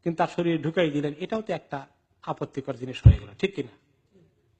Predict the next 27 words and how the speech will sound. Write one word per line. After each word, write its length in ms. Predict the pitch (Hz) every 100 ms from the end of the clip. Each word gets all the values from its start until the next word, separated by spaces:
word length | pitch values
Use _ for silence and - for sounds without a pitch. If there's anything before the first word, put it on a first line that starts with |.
| _ _ _
তিন 240 | 233 247 262
নম্বর 220 | 240 214
হচ্ছে 520 | 202 - - 143 123 _ _ _ _ -
হেলথ 200 | 220 254 -
হ্যাজার্ডের 420 | 185 196 190 180
কারণে, 400 | - 156 156 147 127 _ _ _ _ -
আহ, 140 | 143 -
আপনার 280 | 175 170 156 147 - 143
যখন 260 | - 208
এগুলো 260 | 180 175 214
করে 540 | - 151 143 190 139 - _ _ -
তখন 420 | 160 202 196 180 _ _ _ _ -
ডেড 420 | 135 143 220 190
বডির 340 | 208 208 196 - - _
শরীরে 480 | - - 196 208 202 196
কতটুকুন 460 | 190 190 220 220 220
কাপড় 420 | 214 - 170 156
রাখে, 340 | 156 - 170 151
এটা 220 | 180 196
নিয়ে 160 | 175
অনেক 260 | 165 160 165
আপত্তি, 400 | 156 - - 139
অনেক 200 | 147 156
কথাবার্তা 440 | 147 135 135 - -
আছে। 240 | - - _ _ _ _ _ _ _ _ _ _ _ 143
যারা 160 | 165
টেকনিশিয়ান, 680 | 160 175 180 170 180 165